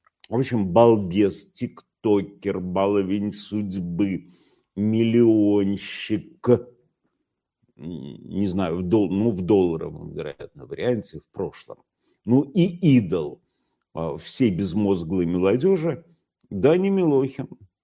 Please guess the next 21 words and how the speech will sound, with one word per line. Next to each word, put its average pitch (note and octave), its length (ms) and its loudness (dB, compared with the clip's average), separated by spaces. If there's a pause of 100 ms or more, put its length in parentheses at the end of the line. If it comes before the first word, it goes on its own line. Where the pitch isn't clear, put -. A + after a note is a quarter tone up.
(200)
работает G#2 720 0
нынче A#2 400 -2
доставщиком A2+ 1040 -4 (380)
пиццы A#2+ 580 -6 (240)
в G2 140 -8
Дубае. - 420 -6 (1600)
Причем - 920 0
работает A2+ 540 0
всерьез, C3+ 680 0
не F#2+ 300 2
для E2 260 -4
стримов, A#2+ 680 0
не F#2+ 160 -4
для D#2 200 -8
понта, A#2 760 0 (400)
а A2 100 6
просто C#3 1000 2 (480)
для F#2+ 280 4
того, G#2 340 4
чтобы E2+ 400 -2 (260)
прокормиться G#2+ 1200 0